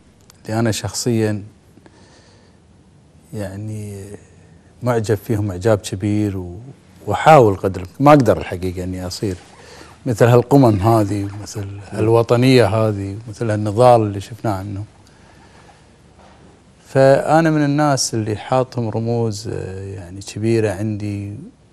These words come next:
منهم الاثنين الكبار ذولي، على أولويتهم العم جاسم القطامي والعم الدكتور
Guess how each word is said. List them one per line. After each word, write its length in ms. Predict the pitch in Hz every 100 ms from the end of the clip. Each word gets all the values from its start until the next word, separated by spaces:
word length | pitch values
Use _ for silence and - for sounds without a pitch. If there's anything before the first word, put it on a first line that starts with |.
| _ _ _ _ _ _ -
منهم 300 | 127 113 117
الاثنين 400 | 104 - 120 107
الكبار 480 | 92 - 107 101 92
ذولي، 240 | 87 87
على 160 | 87 110
أولويتهم 840 | 107 107 113 120 - 117 113 113 - _ _ - _ _ _ _
العم 480 | 107 107 95 110 107
جاسم 380 | 104 101 - 101
القطامي 560 | 101 - 95 95 101
والعم 500 | 98 92 87 101 101
الدكتور 640 | 98 98 95 - 101 92